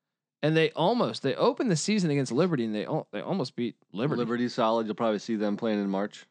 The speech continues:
Speaker 1: They're definitely gonna be in the tournament, I think. I would be very surprised if someone upset. They beat Richmond. Radford beat Richmond. <laughs> They have good wins. They're, they're a better team than most realize, I think. Hey, look, I know you can, it's a great place to catch an S T D if you're going to Virginia Tech, but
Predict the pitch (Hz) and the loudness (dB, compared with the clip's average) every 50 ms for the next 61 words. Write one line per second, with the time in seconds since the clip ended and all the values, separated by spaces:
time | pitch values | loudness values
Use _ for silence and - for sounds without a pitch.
0 | _ _ 139 147 147 151 156 151 143 139 - 113 110 117 117 117 113 107 - 135 | _ _ -2 0 2 2 2 2 0 0 -2 -4 -2 -2 -2 -2 -2 -2 -2 -2
1 | 123 123 113 113 117 - 123 117 107 104 107 123 127 123 127 131 127 127 127 127 | 0 0 0 -2 -2 -2 -4 -4 -4 -2 -2 -2 -2 -2 -2 -2 -2 -2 -2 -2
2 | - 120 - 139 127 120 113 113 107 - 120 - 131 120 120 113 104 - 135 110 | -4 -4 -2 0 0 2 0 -2 -6 -4 -2 -2 -2 0 -2 -2 -2 -2 -2 -4
3 | - - _ _ _ _ _ _ _ _ _ - 185 196 277 262 196 233 339 349 | -4 -6 _ _ _ _ _ _ _ _ _ 2 2 4 4 4 4 4 4 4
4 | - 170 123 - - - - 160 160 185 233 240 - 269 202 170 220 226 202 196 | 2 0 -2 -2 -4 -6 -2 2 2 2 2 2 0 0 0 0 0 0 2 2
5 | 202 202 - 165 165 - - - - 160 139 - - _ _ _ _ _ _ _ | 2 2 2 0 -2 -2 0 0 0 0 0 -4 -12 _ _ _ _ _ _ _
6 | _ _ _ _ _ _ _ _ - 254 381 403 302 202 302 349 302 262 285 294 | _ _ _ _ _ _ _ _ 2 4 4 4 4 4 4 6 6 6 6 4
7 | 262 180 127 107 - - 202 240 269 262 269 262 320 330 254 - 180 - 254 254 | 4 2 0 -2 2 4 4 6 6 6 4 4 4 4 4 2 2 2 2 0
8 | 226 - - 247 226 220 196 185 185 190 202 - 180 175 180 175 165 147 139 131 | 4 4 4 6 6 6 4 6 6 4 4 2 2 2 4 4 4 4 2 2
9 | 131 127 123 117 101 95 - _ _ _ _ _ _ _ _ _ _ _ _ _ | 0 0 0 -2 -4 -4 -6 _ _ _ _ _ _ _ _ _ _ _ _ _
10 | _ - 170 185 151 147 202 190 160 135 143 165 202 240 240 220 185 - 202 - | _ 2 2 2 4 4 2 4 4 4 4 4 4 4 4 4 4 4 4 4
11 | 160 175 156 135 143 135 - 196 214 214 - - 202 180 - 175 160 - 170 147 | 4 2 2 2 0 0 4 4 4 4 4 4 2 4 2 2 2 2 2 2
12 | - 143 147 151 143 - - 131 127 143 143 127 - 131 - 135 135 131 120 120 | 2 2 2 0 2 2 2 2 4 4 2 2 2 0 2 2 2 2 0 0
13 | 123 131 123 120 - - 120 113 127 _ _ _ _ _ _ _ _ _ - 170 | 0 0 -2 0 0 0 0 0 -2 _ _ _ _ _ _ _ _ _ 2 4
14 | 160 147 - - | 4 4 2 -2